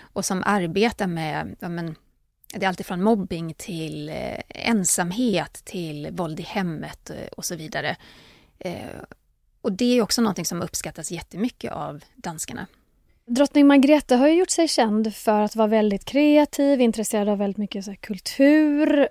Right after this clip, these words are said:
Speaker 2: Eh, hon, eh, har stora intressen som har varit väldigt uppenbara för alla. Fredrik, mer engagerad i klimatfrågor, om jag förstår saken rätt, intresserad av sport.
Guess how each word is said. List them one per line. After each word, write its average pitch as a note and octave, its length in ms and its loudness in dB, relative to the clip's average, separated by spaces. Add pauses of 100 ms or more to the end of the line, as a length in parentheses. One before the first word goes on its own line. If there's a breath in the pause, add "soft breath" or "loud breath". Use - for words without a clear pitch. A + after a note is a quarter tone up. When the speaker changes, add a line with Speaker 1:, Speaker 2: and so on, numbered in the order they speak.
Speaker 2:
Eh, G#3 680 0 (160)
hon, G#3+ 440 2
eh, G3+ 280 -2 (1040)
har A#3 200 -2
stora B3 500 2
intressen A3+ 760 0
som A3+ 120 -2
har G#3+ 80 2
varit G#3+ 220 2
väldigt B3+ 180 0
uppenbara G#3 520 -2
för - 120 -6
alla. A3 380 2 (440 loud breath)
Fredrik, A#3+ 640 2
mer C4 160 6
engagerad A#3 540 4
i A#3 40 2
klimatfrågor, A3+ 1040 0
om C4 120 4
jag A#3 100 0
förstår A#3 260 -4
saken A3+ 460 -2
rätt, - 500 -4
intresserad B3 480 0
av E4 60 -2
sport. - 800 -2